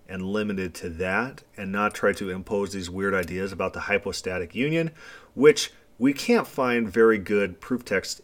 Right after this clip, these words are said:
in the Bible for the hypostatic union. It's never explained anywhere. So why on earth are we gonna impose that onto Christianity and then assume the author of Hebrews believed it and then assume that all his readers are gonna understand it without a thorough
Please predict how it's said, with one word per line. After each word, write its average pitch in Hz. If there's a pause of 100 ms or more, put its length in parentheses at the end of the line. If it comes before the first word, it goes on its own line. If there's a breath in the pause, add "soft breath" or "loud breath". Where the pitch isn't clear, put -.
in 156
the 139
Bible 117
for -
the 90
hypostatic 87
union. 90 (360 loud breath)
It's 156
never 202
explained 107 (160)
anywhere. 95 (360)
So -
why 202
on 170
earth 127
are 113
we 120
gonna 120
impose 156
that 139
onto 131
Christianity 92
and 120
then 147
assume 160
the 113
author 127
of 143
Hebrews 95
believed 90
it 98 (340 loud breath)
and 123
then 190
assume 135
that 113
all 165
his 160
readers 104
are 101
gonna 98
understand 95
it 95
without 104
a 113
thorough 98